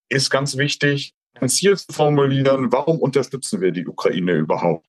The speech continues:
Darüber hat man sich bisher nicht geeinigt. Ich bin mir in Deutschland nicht mal sicher, ob man sich innerhalb der Bundesregierung darüber einig ist. Aber nur wenn man dieses Ziel geklärt hat, aus meiner Sicht muss das Ziel lauten, die Ukraine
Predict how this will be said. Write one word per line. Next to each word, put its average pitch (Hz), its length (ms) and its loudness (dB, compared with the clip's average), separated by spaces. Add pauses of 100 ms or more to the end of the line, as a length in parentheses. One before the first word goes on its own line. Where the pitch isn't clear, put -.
(500)
Darüber 131 360 2
hat 135 160 -2
man 135 100 2
sich 127 180 -2
bisher 135 280 2
nicht 117 200 2
geeinigt. 151 540 2
Ich - 220 -8
bin 135 140 2
mir 127 280 4
in 110 80 2
Deutschland 127 380 2
nicht 123 160 0
mal 120 120 4
sicher, 117 320 2
ob - 140 -6
man 117 120 2
sich - 200 -10
innerhalb 160 380 2
der 107 80 -2
Bundesregierung 110 800 -2
darüber 101 400 -2
einig 117 260 2
ist. 156 320 -4 (400)
Aber 123 220 2
nur 156 180 2
wenn 165 120 2
man 156 180 2
dieses 139 340 -2
Ziel 147 240 0
geklärt 131 480 0
hat, 170 200 0
aus 127 140 -2
meiner 127 280 2
Sicht 127 260 -6
muss 127 160 -8
das 120 220 0
Ziel 135 220 0
lauten, 123 720 0 (400)
die 120 60 0
Ukraine 127 840 2